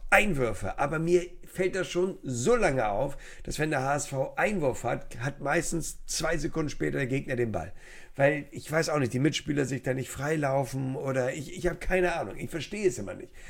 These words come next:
Da wird immer gewartet auf Santos oder auf Diekmeyer, ne, oder wer dann halt immer rechts außen spielt, Sakai oder links außen, ne, egal, dann wird immer auf den, den Außenverteidiger gewartet und dann denke ich so, jetzt kommt ja mal eine tolle Idee, aber nee, die, die kommt so gut wie nie.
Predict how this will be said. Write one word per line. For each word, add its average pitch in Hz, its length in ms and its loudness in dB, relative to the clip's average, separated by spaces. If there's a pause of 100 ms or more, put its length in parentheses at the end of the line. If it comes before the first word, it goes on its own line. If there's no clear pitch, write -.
(120)
Da 139 140 2
wird 180 140 8
immer 156 160 4
gewartet 139 500 2
auf 110 120 2
Santos 160 460 0
oder 113 140 0
auf 101 100 -4
Diekmeyer, 156 540 -2
ne, 147 160 0
oder 127 240 0
wer 127 100 6
dann 123 260 0
halt 110 140 0
immer 117 220 -2
rechts 117 200 0
außen 107 240 -4
spielt, 156 300 -2
Sakai 135 380 -4
oder 110 140 -2
links 139 200 -4
außen, 127 180 -6 (360)
ne, 180 160 12
egal, 170 480 10 (220)
dann 151 120 4
wird 175 120 12
immer 160 120 4
auf 151 140 0
den, 143 280 0
den 139 180 2
Außenverteidiger 156 760 2
gewartet 135 640 2
und 151 200 -4
dann 147 140 0
denke 151 200 2
ich - 60 -2
so, 143 60 -2
jetzt 139 220 2
kommt 165 180 2
ja 139 120 0
mal 127 120 0
eine 127 140 -2
tolle 135 240 0
Idee, 127 380 2
aber 120 260 0
nee, 135 340 0
die, - 140 -16 (320)
die - 60 0
kommt - 280 -2
so - 80 -2
gut 135 200 0
wie 123 80 -4
nie. 123 180 -4